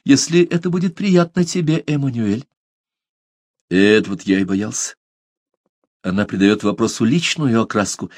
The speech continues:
придется выражаться яснее. «Это будет приятно не только мне одному, Аньес». Она дернулась, будто я ударил ее по лицу. Краска сбежала с ее щек, и она ответила вопросом,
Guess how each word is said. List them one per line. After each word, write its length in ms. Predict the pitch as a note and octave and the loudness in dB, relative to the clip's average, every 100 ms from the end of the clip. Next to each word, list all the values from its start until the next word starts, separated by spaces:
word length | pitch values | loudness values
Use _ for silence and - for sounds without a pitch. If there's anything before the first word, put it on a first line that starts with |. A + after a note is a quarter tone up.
| - _ | -20 _
придется 500 | - A2 G2 - - | -2 0 0 0 -4
выражаться 500 | A#2 G2 G#2+ - - | -4 -2 -4 -6 -8
яснее. 460 | A#2 - G#2 A2 - _ _ _ _ _ _ _ _ _ _ | -8 -6 -4 -4 -8 _ _ _ _ _ _ _ _ _ _
«Это 240 | G2 G2 G#2+ | -2 0 0
будет 300 | G#2+ A2+ - | 2 2 4
приятно 560 | A#2 A2+ A#2 G#2 A2 | 4 4 4 0 -2
не 140 | G#2+ G2 | -2 0
только 280 | G#2+ F2+ G#2 | 0 2 0
мне 200 | G#2+ G#2+ | 2 0
одному, 420 | F#2+ A2 C#3 B2+ | 2 0 2 2
Аньес». 640 | F2+ F2 F#2 A2+ - - _ _ _ _ _ _ - | 4 4 4 2 -4 -12 _ _ _ _ _ _ -10
Она 380 | E2+ F2+ F#2 F2 | -4 0 0 0
дернулась, 880 | F2 G#2 C#3+ D3 D3 D3 C#3+ - - _ _ _ | 0 2 4 2 2 0 -2 -6 -12 _ _ _
будто 240 | - - F#2+ | -16 -6 -2
я 80 | G2+ | 0
ударил 460 | F#2 G#2 A2 A2 | 0 -2 -2 -2
ее 160 | A2 G#2 | -4 -4
по 80 | B2 | -6
лицу. 500 | - - A2+ B2+ - - - - - | -8 -6 -4 -4 -6 -18 -20 -20 -4
Краска 600 | A2 A2 A2 G#2 - G2+ | 0 2 2 0 -2 -2
сбежала 440 | F2+ F#2+ G2+ G2+ | 0 2 2 2
с 140 | - G2 | 0 4
ее 160 | F#2+ | 4
щек, 720 | F#2 - - - G2 A2+ - | 4 -2 -6 0 2 0 -2
и 40 | F#2+ | -4
она 160 | F#2+ | -2
ответила 360 | F#2 F#2+ F2+ F2+ | -2 -4 0 2
вопросом, 720 | F2+ F#2 F#2 F#2+ B2 - B2+ | 2 0 0 2 2 -2 -8